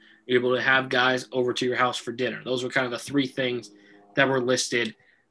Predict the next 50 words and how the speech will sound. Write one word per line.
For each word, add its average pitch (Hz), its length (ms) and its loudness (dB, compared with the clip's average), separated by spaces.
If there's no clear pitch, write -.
uh, 117 240 0
in, 120 160 -4
in 120 180 -2
a 113 120 2
write-up 120 380 0
about 117 280 -4
it 110 80 -4
afterwards 110 420 -10
that 120 120 -14
I, - 80 -20
that 113 120 -12
I 117 80 -12
saw. - 240 -12
So - 360 -6
th-, 165 200 4
those 185 220 10
are 170 80 6
kind 143 280 2
of 127 160 -4
the - 80 -10
three 139 220 -4
main 117 280 -2
points, 110 320 -8
and, 117 140 -14
and 117 140 -10
he 120 80 -8
didn't 120 160 -6
necessarily 113 380 -12
mention 110 220 -16
that, 98 180 -10
but - 120 -18
he 208 100 2
talked 165 260 4
about 147 260 0
how 135 180 4
the 131 100 -2
pandemic, 139 600 -2
not 151 260 2
even 202 220 4
for 135 120 -2
hockey 113 220 0
players, 113 240 -6
but 127 100 -6
for 170 80 0
everybody, 175 300 0
has 113 140 -6
affected 117 340 -10
mental 113 300 -10
health. 113 260 -12
And, 117 160 -14